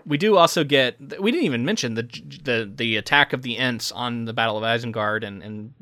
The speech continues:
and, and all of that, which looked amazing. I, I like the breaking of the dam and the way that the, uh, the Ents all sort of take root to withstand that flowing water. It was all cool. Um, and then after the, that battle's all over,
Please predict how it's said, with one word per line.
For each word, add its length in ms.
and, 400
and 160
all 160
of 80
that, 240
which 220
looked 220
amazing. 760
I, 220
I 20
like 200
the 80
breaking 360
of 80
the 60
dam 360
and 100
the 60
way 120
that 120
the, 140
uh, 240
the 200
Ents 220
all 100
sort 160
of 100
take 200
root 320
to 100
withstand 600
that 300
flowing 320
water. 280
It 20
was 120
all 140
cool. 400
Um, 560
and 160
then 400
after 260
the, 160
that 240
battle's 300
all 160
over, 480